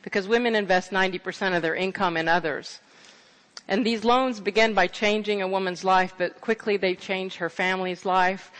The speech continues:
and the communities, ultimately planting the seeds that can change the fate of a nation.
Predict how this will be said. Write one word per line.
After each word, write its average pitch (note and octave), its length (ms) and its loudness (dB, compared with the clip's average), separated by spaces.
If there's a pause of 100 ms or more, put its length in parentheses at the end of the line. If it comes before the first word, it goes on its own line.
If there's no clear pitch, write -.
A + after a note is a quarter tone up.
(340)
and F3+ 180 0
the F3 60 -2
communities, F#3 720 -2
ultimately F#3+ 560 0
planting G#3+ 560 -2
the F3 80 -4
seeds G3 360 -6
that E3 120 -2
can E3+ 160 -8
change F#3 380 -4
the E3 100 -6
fate F3+ 240 -2
of D#3+ 120 -2
a E3 40 -2
nation. E3 560 -6